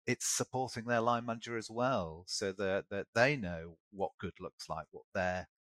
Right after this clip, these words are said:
role in that experience is as well. So, as I say,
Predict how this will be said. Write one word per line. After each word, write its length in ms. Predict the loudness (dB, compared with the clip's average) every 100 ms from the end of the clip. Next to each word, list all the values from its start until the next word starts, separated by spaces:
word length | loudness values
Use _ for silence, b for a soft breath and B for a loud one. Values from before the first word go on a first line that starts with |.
| _ -4
role 300 | -2 -2 -6
in 100 | -6
that 160 | -8 -8
experience 640 | -8 -8 -4 -4 -4 -10
is 120 | -10
as 120 | -8 -4
well. 240 | -4 -4
So, 320 | 2 8 8 6 B B B B -2
as 100 | 0
I 60 | 4
say, 280 | 6 4